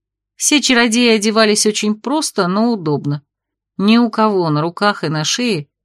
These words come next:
не виднелось никаких амулетов или украшений. «Колючка»,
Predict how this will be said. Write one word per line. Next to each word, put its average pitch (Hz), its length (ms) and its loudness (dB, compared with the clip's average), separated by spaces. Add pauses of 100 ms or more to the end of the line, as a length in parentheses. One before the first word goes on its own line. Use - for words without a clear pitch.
не 202 180 0
виднелось 226 560 0
никаких 156 460 -6
амулетов 165 680 -4
или 196 180 0
украшений. 170 800 -4 (1600)
«Колючка», 156 680 -2